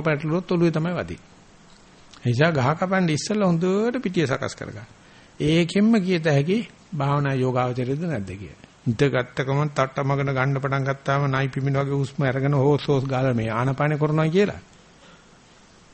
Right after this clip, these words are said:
ඉතින් මේ මනසේ ඇඟ දලදඬු වෙලා, ඉසිකක්කුන් ඇවිල්ලා දැඩි ආයාසයකටපත් වෙනවා. එහෙම පත් නොවිච්ච එක්කෙනෙක්වත් නැහැ මෙතන. ඔක්කොමලා ඒ වගේ තමයි මිරිකලා අල්ලන්නේ.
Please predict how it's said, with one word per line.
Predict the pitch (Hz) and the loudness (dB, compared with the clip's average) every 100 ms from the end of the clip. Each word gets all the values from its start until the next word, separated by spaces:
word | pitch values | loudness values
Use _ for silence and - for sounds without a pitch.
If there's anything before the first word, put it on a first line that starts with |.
| - - - - | -20 -20 -20 -6
ඉතින් | 190 214 202 | -4 2 4
මේ | 190 | 4
මනසේ | 190 196 | 4 2
ඇඟ | 196 175 180 | 2 2 2
දලදඬු | 147 143 139 127 113 | 4 4 2 2 2
වෙලා, | 101 104 151 - - | 0 0 -4 -8 -6
ඉසිකක්කුන් | 170 147 147 143 139 131 | 0 2 4 0 0 0
ඇවිල්ලා | 113 104 95 113 202 - - - - - - - | 0 0 -2 -4 -8 -16 -20 -20 -20 -20 -20 -10
දැඩි | 147 151 156 220 | -2 0 4 4
ආයාසයකටපත් | 196 185 165 139 135 - - - | 6 4 4 2 0 -4 -10 -12
වෙනවා. | - - - - - - - - - - - | -14 -16 -20 -20 -20 -20 -20 -20 -20 -20 -4
එහෙම | 139 156 185 | 0 2 2
පත් | 160 165 | 0 -2
නොවිච්ච | - 185 180 | 0 0 2
එක්කෙනෙක්වත් | 175 170 220 247 175 - | -4 -2 -4 -2 -4 -4
නැහැ | 101 | -8
මෙතන. | 87 - - | -8 -14 -10
ඔක්කොමලා | 117 - 147 147 175 | -10 -6 -4 0 2
ඒ | 147 | 0
වගේ | 147 147 | 0 -2
තමයි | 143 156 | 0 0
මිරිකලා | 147 143 151 139 | 2 0 0 0
අල්ලන්නේ. | 127 107 85 | 0 -2 -6